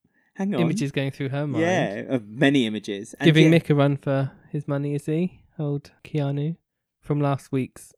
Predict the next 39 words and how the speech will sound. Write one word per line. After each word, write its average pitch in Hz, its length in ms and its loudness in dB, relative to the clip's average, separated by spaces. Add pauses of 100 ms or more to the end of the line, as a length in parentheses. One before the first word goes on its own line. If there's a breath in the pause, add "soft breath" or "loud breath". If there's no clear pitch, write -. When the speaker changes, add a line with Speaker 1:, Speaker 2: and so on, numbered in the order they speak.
Speaker 2:
opening 135 340 -2
shot 147 440 -8
of 131 160 -10 (440)
Speaker 1:
Yeah. 165 480 6
Speaker 2:
Mick 147 120 -4
in 143 80 -2
his 139 100 -4
underwear. 139 400 -4
Speaker 1:
Well, 147 120 2
his 165 260 4
is, 147 100 0
his 170 220 0
is 147 100 0
all 139 160 6
innuendo 127 560 2
though. 92 180 -6
Mick's 131 280 -2
was 113 200 -2
Speaker 2:
<laughs> - 120 -16
Speaker 1:
full 120 180 6
blown 110 600 -4
front, 143 580 -2
front 123 400 -8
center 120 600 -6 (180)
coverage. 113 540 -8 (580 loud breath)
Speaker 2:
Um, 175 380 2 (120)
so - 200 0
yeah, 190 180 6
she, 170 420 2
um, 160 140 2
has 165 160 2
this 165 140 0
giant 180 340 2
plaster 127 380 -8
in 113 80 -12
her 113 120 -10
bag, 98 380 -12
which - 240 -14
we 117 360 -8